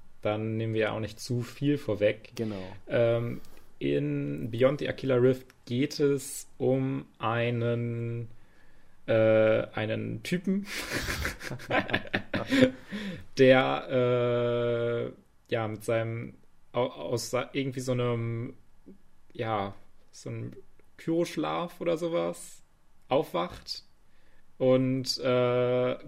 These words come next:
Speaker 1: ganz weit mit seinem, äh, Raumschiff im Grunde vom Kurs abgekommen ist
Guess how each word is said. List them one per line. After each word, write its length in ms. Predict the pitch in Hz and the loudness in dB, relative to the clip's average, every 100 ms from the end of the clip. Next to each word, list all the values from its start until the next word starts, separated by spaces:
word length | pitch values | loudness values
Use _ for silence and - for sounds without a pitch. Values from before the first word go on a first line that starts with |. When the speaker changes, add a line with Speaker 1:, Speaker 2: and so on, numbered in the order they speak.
| 113 | -2
Speaker 1:
ganz 360 | 117 143 - | 0 0 -2
weit 300 | 117 123 131 | 2 2 0
mit 80 | 131 | -2
seinem, 680 | 123 120 120 123 120 120 - - - | 4 4 4 0 -4 -6 -8 -12 -2
äh, 80 | 123 113 117 113 117 117 113 113 113 | 2 4 4 4 2 0 -2 -6 -2
Raumschiff 600 | 107 123 123 - 123 120 | 0 0 0 2 2 0
im 100 | 123 | -4
Grunde 280 | 117 120 120 | 2 2 2
vom 180 | 117 110 | -2 -4
Kurs 320 | - 160 - | 0 0 0
abgekommen 640 | 143 - - 147 139 139 | -6 -8 -4 0 0 -2
ist 480 | 131 131 131 - - | -2 -2 -4 -12 -18